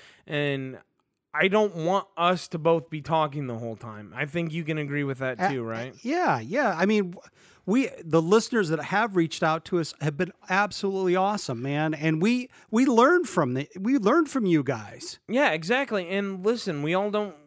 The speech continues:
Speaker 1: we're all not gonna get along either. We've already talked about that. But at the end of the day, we can appreciate the Bears in our own way. Uh, 'cause, you know, you, listen, here's the, the reason we're doing this. You listen to radio shows and stuff, people don't get to get on there. You don't get to,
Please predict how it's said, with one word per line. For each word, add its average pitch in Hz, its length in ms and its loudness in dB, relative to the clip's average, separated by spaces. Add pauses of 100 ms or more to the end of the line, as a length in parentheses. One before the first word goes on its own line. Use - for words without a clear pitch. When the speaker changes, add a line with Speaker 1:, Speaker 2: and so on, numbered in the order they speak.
(140)
Speaker 1:
we're 190 280 -2
all 208 200 2
not 190 240 0
gonna 180 100 -2
get 175 140 -4
along 170 320 -2
either. 185 260 0
We've 165 200 -4
already 160 260 0
talked 160 320 -6
about 160 260 -4
that. 180 220 0
But 185 100 -4
at 175 140 -6
the 190 80 -4
end 185 100 -4
of 175 100 -8
the 170 60 -16
day, 190 200 -2
we 175 140 -6
can 170 120 -6
appreciate 160 560 -6
the 143 60 -16
Bears 135 420 0
in 135 80 -6
our 135 160 -2
own 131 180 -2
way. 123 240 -4 (500)
Uh, 170 440 2 (1040)
'cause, 247 240 -2
you 240 180 -4
know, 302 140 0
you, 277 240 -8
listen, 220 320 0
here's 240 260 -4
the, 175 100 -6 (160)
the 165 80 -6
reason 156 300 -2
we're 139 100 -2
doing 131 300 -4
this. 113 300 -12 (560)
You 226 180 0
listen 311 300 0
to 202 80 0
radio 202 380 0
shows 214 340 -2
and 208 100 -8
stuff, 220 380 -4
people 269 200 -6
don't 277 220 -4
get 208 80 -2
to 175 60 -4
get 151 280 -4
on 208 180 -2
there. 139 120 -4
You 160 140 -4
don't 262 180 0
get 226 280 -4
to, 156 100 -16